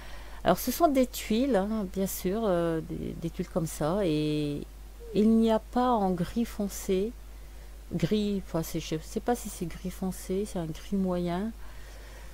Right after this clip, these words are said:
Je n'ai pas trouvé, même dans les autres, euh, d'abord, elles se ressemblent pas trop, donc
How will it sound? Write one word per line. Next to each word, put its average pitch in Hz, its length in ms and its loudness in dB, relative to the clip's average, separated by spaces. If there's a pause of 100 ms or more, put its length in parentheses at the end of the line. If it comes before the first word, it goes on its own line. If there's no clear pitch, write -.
(640)
Je - 100 -2
n'ai 240 80 8
pas 262 160 6
trouvé, 196 460 2
même 190 240 4
dans 214 140 4
les 214 280 4
autres, 202 420 4
euh, 160 300 2
d'abord, 185 400 2
elles 170 100 4
se - 160 -6
ressemblent 185 360 -2
pas 185 180 -2
trop, 202 380 0
donc 196 200 2